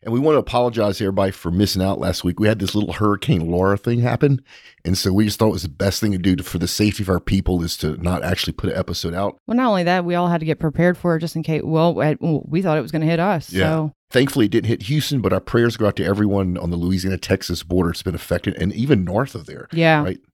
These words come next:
Speaker 1: Laura's still, still a storm. It's no longer a hurricane or tropical depression, but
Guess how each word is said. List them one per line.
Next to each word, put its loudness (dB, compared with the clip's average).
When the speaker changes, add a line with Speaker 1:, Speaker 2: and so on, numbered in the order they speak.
Speaker 1:
Laura's 2
still, 2
still 0
a -4
storm. 0
It's -10
no 0
longer 2
a -2
hurricane 2
or 0
tropical -2
depression, 0
but -8